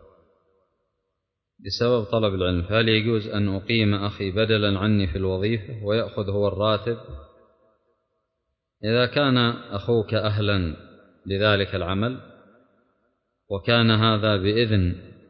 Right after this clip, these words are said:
من الجهات المختصة فهذا جائز، أذنوا له بحيث لا يبقى هناك خيانة أو كذب أو مخادعة أنك حاضر ولست بحاضر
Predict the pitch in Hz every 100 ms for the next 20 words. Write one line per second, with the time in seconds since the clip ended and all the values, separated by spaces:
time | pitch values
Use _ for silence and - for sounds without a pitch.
0 | _ _ 104 98 98 92 101 110 98 98
1 | 98 - - 101 - 120 135 117 - _
2 | _ 107 92 110 95 80 - 87 - _
3 | _ _ _ _ _ _ _ _ _ _
4 | _ _ _ _ _ _ _ _ _ _
5 | _ _ 107 113 117 110 107 107 131 110
6 | - - 107 101 123 110 107 123 123 107
7 | - 110 107 107 113 110 - - - -
8 | - - - 104 110 110 104 104 98 98
9 | - 104 107 95 101 98 95 - 110 110
10 | 107 95 104 - - - - - _ _
11 | _ _ _ _ _ _ _ _ _ _
12 | _ _ - 104 107 107 98 - 110 117
13 | 131 120 107 107 - 104 95 90 92 82
14 | 87